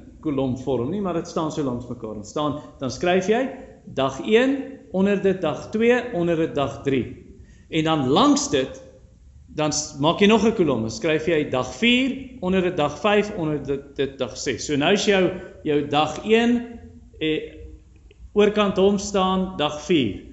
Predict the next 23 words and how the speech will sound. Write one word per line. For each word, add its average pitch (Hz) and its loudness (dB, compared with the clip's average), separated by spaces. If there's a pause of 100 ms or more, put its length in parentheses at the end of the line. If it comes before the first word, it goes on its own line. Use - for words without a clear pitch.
(220)
dag 151 -2
twee 226 6
onder 220 2
dit, 226 0
en 165 -4
dan 160 -2
oorkant 196 2
hom 185 2
staan 170 -2
dag 151 -2
vyf, 123 -4 (240)
dag 156 0
drie 202 4
en 165 -4
oorkant 185 0
hom 151 -2
staan 135 -4
dag 117 -6
ses. - -8 (400)
Hier 123 -6
is 113 -8
iets 123 -12
interessant. 104 -14